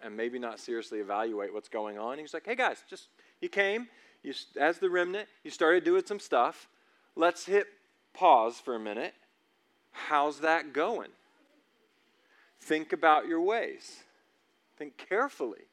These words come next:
about your ways." People say we learn from our experience. That's not true. We learn from evaluated experience.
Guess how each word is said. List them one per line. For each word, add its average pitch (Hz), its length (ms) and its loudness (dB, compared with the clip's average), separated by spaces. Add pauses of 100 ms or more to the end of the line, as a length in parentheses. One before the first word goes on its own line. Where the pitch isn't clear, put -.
(520)
about 127 280 2
your 113 120 -4
ways." 104 160 -2
People 202 220 -2
say 175 160 0
we 147 160 0
learn 160 280 -2
from 175 160 -8
our 147 160 0
experience. 151 540 -10
That's 135 220 -8
not 127 140 -10
true. - 240 -6 (300)
We 156 220 -2
learn 156 240 -2
from 143 220 -6
evaluated 120 840 2
experience. 92 760 -12